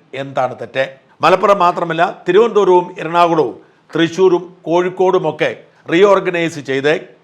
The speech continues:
പുതിയ ജില്ലകളാക്കുന്നതിൽ ഒരു തെറ്റുമില്ല. അതിനൊക്കെ സമയമെടുക്കുമെങ്കിൽ മലപ്പുറം മാത്രമെങ്കിലും വിഭജിക്കുന്നതിൽ എന്താണ് തെറ്റ്? അങ്ങനെ വിഭജിക്കുന്നത് കൊണ്ട് ഇവിടുത്തെ എം എൽ എമാരുടെ എണ്ണം കൂടാൻ പോകുന്നില്ല,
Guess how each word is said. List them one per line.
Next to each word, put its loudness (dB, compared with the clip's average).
പുതിയ -2
ജില്ലകളാക്കുന്നതിൽ -2
ഒരു -2
തെറ്റുമില്ല. -6
അതിനൊക്കെ -4
സമയമെടുക്കുമെങ്കിൽ -6
മലപ്പുറം -2
മാത്രമെങ്കിലും -4
വിഭജിക്കുന്നതിൽ -8
എന്താണ് -8
തെറ്റ്? -4
അങ്ങനെ 0
വിഭജിക്കുന്നത് 0
കൊണ്ട് -6
ഇവിടുത്തെ -4
എം -2
എൽ -2
എമാരുടെ -2
എണ്ണം -8
കൂടാൻ -4
പോകുന്നില്ല, -8